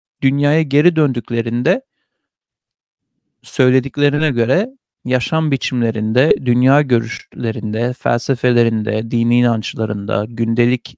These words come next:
önceliklerinde, hayat standartlarında, her şeylerinde bir değişime sebep oluyormuş. Dolayısıyla sadece uzay dışına çıktım,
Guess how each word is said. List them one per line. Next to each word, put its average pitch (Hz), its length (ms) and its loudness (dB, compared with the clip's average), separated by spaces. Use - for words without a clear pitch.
önceliklerinde, 117 1160 0
hayat 135 360 2
standartlarında, 120 680 -2
her 160 180 0
şeylerinde 131 560 -2
bir 143 120 0
değişime 131 420 0
sebep 110 360 -4
oluyormuş. 110 540 -4
Dolayısıyla 143 760 2
sadece 135 600 2
uzay 135 320 2
dışına 143 280 -4
çıktım, - 440 -4